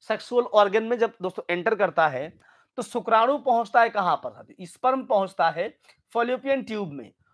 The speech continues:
और वहां फीमेल के ओवरी से ओवा निकल रहा है, वह आता है फैलोपियन ट्यूब में। तो स्पर्म और ओवा दोनों मिलते हैं कहां पर? फैलोपियन ट्यूब में, और दोनों में होता है फर्टिलाइजेशन दोस्तों। क्या होता है? दोनों में होता है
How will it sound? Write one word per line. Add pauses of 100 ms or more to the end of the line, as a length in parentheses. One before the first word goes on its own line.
(140)
और
वहां
फीमेल
के
ओवरी
से
ओवा
निकल
रहा
है, (280)
वह
आता
है
फैलोपियन
ट्यूब
में। (480)
तो
स्पर्म
और
ओवा (260)
दोनों
मिलते
हैं
कहां
पर?
फैलोपियन
ट्यूब
में, (380)
और
दोनों
में
होता
है
फर्टिलाइजेशन
दोस्तों।
क्या
होता
है? (360)
दोनों
में
होता
है